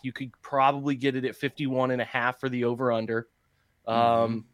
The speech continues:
Speaker 1: you money line it, you're gonna probably get Browns minus one thirty. That means if you, if you money line it, you can get a hundred and thirty back if you bet a hundred. Uh, the spread, Cleveland's giving two and a half points. Some places have them giving two. So,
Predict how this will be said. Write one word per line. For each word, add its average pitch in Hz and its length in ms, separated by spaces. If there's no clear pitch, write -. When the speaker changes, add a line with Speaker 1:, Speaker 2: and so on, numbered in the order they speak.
Speaker 1:
you 127 100
money 139 300
line 135 280
it, 127 80
you're 127 100
gonna 123 200
probably 131 280
get 127 240
Browns 123 320
minus 120 380
one 117 160
thirty. 120 280
That 117 140
means 117 220
if 117 120
you, 113 120
if 117 160
you 113 80
money 123 280
line 117 240
it, 117 160
you 120 140
can 120 160
get 120 160
a 113 40
hundred 123 220
and 120 120
thirty 120 200
back 117 320
if - 80
you 117 80
bet 117 200
a 107 40
hundred. 110 460
Uh, 113 160
the 110 100
spread, 135 380
Cleveland's 123 420
giving 135 380
two 156 220
and 151 80
a 139 40
half 143 300
points. 143 280
Some 131 180
places 135 380
have 135 200
them 131 120
giving 127 300
two. 143 460
So, 120 640